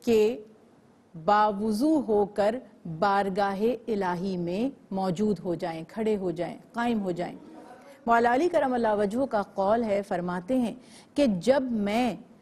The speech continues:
अल्लाह सुब्हानहू व तआला से कलाम करना चाहता हूँ, यानी जब मैं अल्लाह से बात करना चाहता हूँ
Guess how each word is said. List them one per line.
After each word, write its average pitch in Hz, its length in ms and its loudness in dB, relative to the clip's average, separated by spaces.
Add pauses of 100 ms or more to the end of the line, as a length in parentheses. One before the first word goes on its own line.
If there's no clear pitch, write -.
(260)
अल्लाह 254 560 2
सुब्हानहू 226 800 -2 (100)
व 226 160 2
तआला 202 720 2
से 226 300 2 (220)
कलाम 214 520 2
करना 240 360 2
चाहता 180 360 -2
हूँ, 202 140 -2
यानी 208 240 2
जब 226 180 0
मैं 285 240 2
अल्लाह 277 320 2
से 285 160 -4
बात 254 240 0
करना 262 280 0
चाहता 247 380 -2
हूँ 247 260 -2